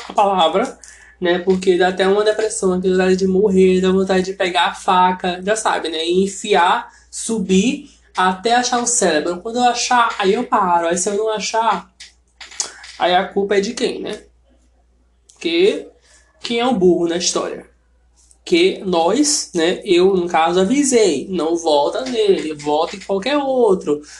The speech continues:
Pode ser pior, mas não pior como tá hoje. Mas como vocês já falaram, a gente não ima-, o pessoal que votou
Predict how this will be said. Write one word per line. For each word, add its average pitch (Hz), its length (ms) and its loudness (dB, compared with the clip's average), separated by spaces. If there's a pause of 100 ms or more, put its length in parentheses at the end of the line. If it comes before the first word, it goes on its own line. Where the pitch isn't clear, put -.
(220)
Pode 202 300 2
ser 170 520 2 (220)
pior, 175 600 2 (240)
mas 170 280 0
não 190 200 4
pior 233 420 2
como 254 240 0
tá 285 160 2
hoje. 180 580 2 (320)
Mas 165 280 -2
como 196 220 4
vocês 196 320 0
já 175 140 0
falaram, 170 720 2
a 175 100 -4
gente 185 300 2
não 202 260 4
ima-, 247 420 0
o 214 80 0
pessoal 220 380 0
que 247 120 0
votou 196 800 2